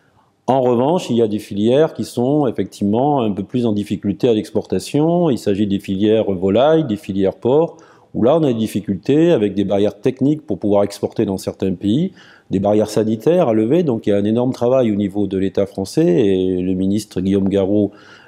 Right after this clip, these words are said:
euh, est très mobilisé sur ce sujet pour ouvrir les frontières à ces pays de produits frais, comme le, le jambon par exemple dans la salaison, comme le foie gras par exemple pour l'envoyer effectivement sur le marché chinois, au niveau des produits crus. Donc là, il y a un énorme travail de,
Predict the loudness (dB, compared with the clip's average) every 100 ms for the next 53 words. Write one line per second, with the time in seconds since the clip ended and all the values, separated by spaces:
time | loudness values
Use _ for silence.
0 | -4 2 4 4 2 0 -4 -2 -2 -2
1 | -2 0 2 4 2 -2 -14 _ -14 -6
2 | -4 -2 -2 0 2 2 0 0 0 0
3 | -2 -2 0 2 4 4 0 -2 -4 -2
4 | 2 4 4 2 -2 -2 -2 -2 -2 0
5 | 0 2 0 0 -2 0 -2 -2 -4 -2
6 | 0 2 0 -6 -12 -2 0 2 2 2
7 | 2 0 -2 0 0 0 -2 -2 -2 -2
8 | -2 -4 -4 -4 -2 0 0 2 0 0
9 | -2 -4 0 0 2 2 2 -2 -2 -4
10 | -6 -4 -2 -2 -2 -4 -4 -6 -10 -8
11 | -6 -6 -8 -10 -6 -8 -6 -2 0 0
12 | 0 -6 -20 -20 -12 -2 -2 0 -2 -4
13 | -2 -4 -4 -4 0 0 0 0 2 2
14 | 2 2 0 0 -4 -2 2 4 2 2
15 | 0 -2 -2